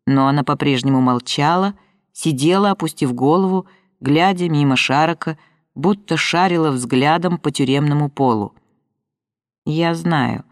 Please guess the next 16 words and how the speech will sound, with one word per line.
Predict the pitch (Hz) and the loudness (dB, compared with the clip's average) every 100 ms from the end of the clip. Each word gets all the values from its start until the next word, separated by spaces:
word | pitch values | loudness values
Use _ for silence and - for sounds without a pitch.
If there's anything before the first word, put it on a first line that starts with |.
| _ _ _ | _ _ _
что | - - 139 | -10 -2 0
вы | 131 | 0
ответите. | 123 127 131 - - - - _ _ _ _ _ _ - | -2 0 0 -2 -14 -20 -20 _ _ _ _ _ _ -6
Я | 131 165 | 0 0
родился, | 160 151 185 196 226 | 0 0 0 -2 -4
когда | 170 156 139 | -4 -2 -4
вы | 131 139 185 | -2 0 2
уже | 226 175 143 | 2 0 -2
были | 170 175 180 | 0 0 -2
в | - | -2
партии, | - 113 - - - _ - - _ | -4 -4 -6 -18 -20 _ -20 -20 _
и | 190 | 2
не | 208 220 | 4 6
мне | 185 135 123 | 4 2 2
вас | 107 107 | 0 -4
убеждать, | 120 113 113 113 110 - | -4 -2 -4 -4 -6 -8